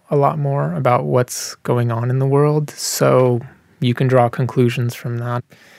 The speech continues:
When I take this bottle and go recycle it, I, like, know now that it probably just goes into the trash or into a big floating island of plastic in the ocean.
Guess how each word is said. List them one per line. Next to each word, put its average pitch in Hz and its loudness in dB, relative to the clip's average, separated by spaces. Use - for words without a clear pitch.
When 156 2
I 151 6
take 151 -2
this 143 -6
bottle 143 2
and 131 -4
go 127 2
recycle 127 0
it, 127 -4
I, 143 4
like, 147 4
know 151 4
now 117 -2
that 120 2
it 120 0
probably 131 2
just 120 -6
goes 123 0
into 123 0
the 117 -2
trash 151 0
or 135 2
into 127 -2
a 117 0
big 120 0
floating 123 0
island 127 0
of 123 -10
plastic 127 -2
in 120 -2
the 113 -2
ocean. 123 2